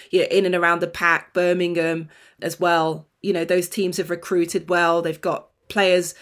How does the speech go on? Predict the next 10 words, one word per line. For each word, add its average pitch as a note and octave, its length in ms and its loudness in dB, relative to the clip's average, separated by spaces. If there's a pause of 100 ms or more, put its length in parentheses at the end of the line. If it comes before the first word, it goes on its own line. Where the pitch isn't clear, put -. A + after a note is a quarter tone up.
(200)
some F3+ 240 -2
who F3+ 80 0
have E3+ 140 -2
come E3+ 180 -2
from, E3+ 400 -4
obviously, E3 260 -2
the E3+ 80 -4
W F3 300 -2
S E3+ 160 -2
L, F3 380 0